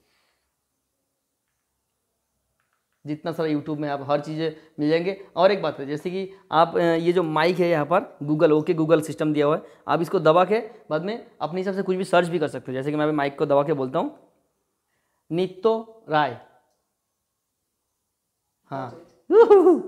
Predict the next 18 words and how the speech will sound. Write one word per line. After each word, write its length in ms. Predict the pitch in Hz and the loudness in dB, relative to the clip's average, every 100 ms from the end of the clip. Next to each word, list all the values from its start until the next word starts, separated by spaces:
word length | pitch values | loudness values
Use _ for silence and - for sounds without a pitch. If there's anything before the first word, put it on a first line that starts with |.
| - - | -12 0
अब 140 | 190 208 | 4 4
आया 220 | 190 156 | 4 0
Nito 320 | 170 165 175 | -4 -6 -6
Rai। 320 | 156 123 - _ _ _ _ _ | -6 -8 -16 _ _ _ _ _
देखना 260 | 160 175 190 | -8 -6 -6
ना, 120 | 151 | -4
ये। 500 | 147 196 214 143 - | -2 4 4 2 2
<laughs> 40 | 208 190 196 175 170 156 - - _ _ 143 | 2 6 4 4 2 0 -4 -12 _ _ -10
ये 60 | |
देखो। 260 | 131 120 117 _ _ _ _ _ _ _ _ _ - | -10 -12 -16 _ _ _ _ _ _ _ _ _ -10
ये 60 | |
देखो, 160 | 143 135 | -8 -4
ये 140 | 165 | -4
total 360 | 170 175 175 185 | -2 -2 0 0
मेरा 160 | 170 160 | -2 -2
video 260 | 139 139 | -4 -6
है, 140 | 131 123 | -8 -12
देखो। 280 | 131 120 | -12 -14